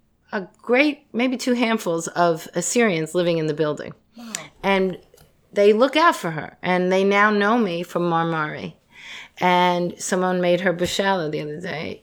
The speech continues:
Speaker 1: And, you know, the fact that she took it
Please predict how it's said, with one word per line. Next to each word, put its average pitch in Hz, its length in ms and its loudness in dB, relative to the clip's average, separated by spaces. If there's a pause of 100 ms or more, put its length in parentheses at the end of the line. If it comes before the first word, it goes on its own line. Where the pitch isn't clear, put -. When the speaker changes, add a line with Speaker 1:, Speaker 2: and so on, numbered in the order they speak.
Speaker 1:
And, 170 420 0 (460)
you 214 100 4
know, 190 300 2 (220)
the 196 160 -4
fact 226 320 2
that 262 120 -4
she 214 200 -2
took 170 400 0
it 226 300 -4